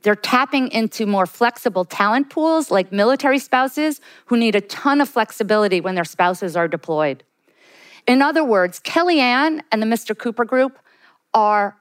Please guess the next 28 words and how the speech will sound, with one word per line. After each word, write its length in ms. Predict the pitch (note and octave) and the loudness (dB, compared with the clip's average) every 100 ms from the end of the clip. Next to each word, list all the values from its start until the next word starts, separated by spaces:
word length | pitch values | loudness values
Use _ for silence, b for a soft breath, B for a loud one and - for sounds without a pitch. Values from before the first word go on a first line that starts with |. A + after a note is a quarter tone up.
| _ | _
urban 480 | - C4+ C4 C#4 C#4 C4+ | 0 2 2 0 0 -2
planners 720 | - - A3+ A3 G#3+ G#3+ G#3+ - _ | -6 0 2 2 0 -2 -4 -12 _
of 120 | - F3+ | -6 -4
the 80 | |
future 360 | F#3+ G#3 G3+ - | -6 -4 -4 -2
of 100 | F3 | 0
work. 360 | F3 D3+ - - _ _ _ _ _ _ | 0 -2 -6 -20 _ _ _ _ _ _
They're 120 | F#3 | -2
trusting 520 | F#3 - A3+ - C4+ | 0 0 0 0 -2
their 120 | B3 B3+ | 0 0
people. 560 | A3 F#3 F#3 F3 E3 _ _ _ _ | -2 -2 0 -2 -4 _ _ _ _
They're 100 | F#3 | 0
using 460 | F#3 G#3 A3 A#3+ A#3 | 2 0 0 0 2
data. 500 | G3+ F3 E3+ E3+ D3+ _ _ - | 2 2 2 0 -6 _ _ -2
They're 100 | G3 | -2
thinking 540 | G3 - C4 C#4 B3 | -2 -2 0 0 0
beyond 480 | C4 A#3 G#3+ G#3+ A3 | 0 2 2 0 -2
the 60 | G3+ | -4
schedule 760 | - G3+ F#3 F3+ E3 D#3+ D#3 b b b | -2 0 0 0 0 0 -2 b b b
to 120 | A3+ | -2
not 360 | G#3 A3 C4 - | 2 0 -2 -2
go 140 | A3 | -2
back 380 | F#3 G3 G3 - | 2 0 -2 -6
to 100 | G3 | -4
the 140 | F3 F#3 | -2 0
old 320 | G3 F3+ - | 0 -2 -6
cow 320 | - F#3 G3+ | -2 0 0
paths 640 | G3+ F3+ D3+ D3 - - | 0 0 2 0 -6 -16